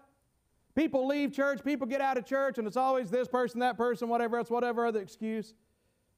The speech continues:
But I'm telling you, it wasn't a person that got me in church, really. It might have been a person that got me to come, but Jesus put the ch-, he, Jesus put the church in my heart, and he put me in church.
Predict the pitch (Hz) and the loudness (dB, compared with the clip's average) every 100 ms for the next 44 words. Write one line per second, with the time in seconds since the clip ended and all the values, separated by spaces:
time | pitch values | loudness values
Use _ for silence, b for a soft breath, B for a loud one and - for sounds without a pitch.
0 | _ _ _ _ _ _ _ _ _ _ | _ _ _ _ _ _ _ _ _ _
1 | _ _ _ - 262 294 277 294 277 294 | _ _ _ 0 0 2 2 2 2 2
2 | 285 294 226 226 247 269 - 185 190 220 | 2 2 2 2 2 2 0 -2 0 0
3 | 220 220 214 190 - 151 139 156 202 180 | 0 0 0 -2 -2 -4 -4 0 0 0
4 | 117 123 - 226 247 208 180 208 185 180 | -4 -12 -6 -2 0 0 2 2 2 -2
5 | 196 180 147 - 233 196 165 156 _ _ | -2 0 -2 0 0 2 -2 -4 _ _
6 | _ _ _ - 226 226 151 262 330 190 | _ _ _ -4 0 0 0 0 2 2
7 | 185 - 226 208 - 233 285 - 151 277 | 0 0 0 0 -2 0 0 -4 -4 0
8 | 349 226 220 294 - 208 285 285 277 269 | 2 0 0 0 0 -2 0 0 -2 0
9 | 262 233 247 254 196 226 214 220 202 202 | 2 4 4 4 0 0 0 -2 -2 -2
10 | 196 196 165 123 - | -2 -4 -6 -6 -8